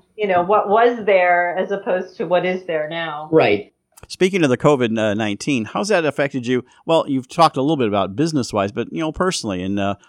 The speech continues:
Speaker 3: what do you look forward to after it's all over?
Speaker 2: Well, I look forward, uh, I look forward to going to concerts again. That's <laughs> one of my bigger things. I miss concerts. I miss shows. I miss traveling. I miss New York terribly this year. Uh,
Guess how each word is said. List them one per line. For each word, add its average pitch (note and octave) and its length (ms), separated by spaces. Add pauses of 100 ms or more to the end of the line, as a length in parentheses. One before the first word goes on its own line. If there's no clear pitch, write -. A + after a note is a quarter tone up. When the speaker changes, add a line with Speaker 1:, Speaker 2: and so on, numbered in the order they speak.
Speaker 3:
what B2+ 140
do D#3+ 60
you D#3 120
look C#3 200
forward C#3+ 440
to A2 360 (240)
after A2+ 280
it's A2+ 120
all B2+ 200
over? B2 300 (260)
Speaker 2:
Well, E3+ 140
I D#3+ 60
look D#3+ 240
forward, D3 500
uh, C3 300
I D#3 80
look A#3+ 200
forward G#3+ 300
to F3+ 60
going F3 240
to D#3 80
concerts A2+ 440
again. E2 320
That's G#2+ 220
<laughs> D#3+ 80
one D#3 120
of - 160
my F3+ 80
bigger C#3 280
things. - 640 (540)
I A#2+ 100
miss F3 180
concerts. E3 540
I C3+ 60
miss C#3 180
shows. C#3+ 320
I B2+ 80
miss C3 160
traveling. C3 460
I A#2+ 60
miss B2+ 240
New B2 120
York A#2+ 440
terribly A#2+ 460
this G#2+ 260
year. G#2+ 420 (300)
Uh, A2+ 400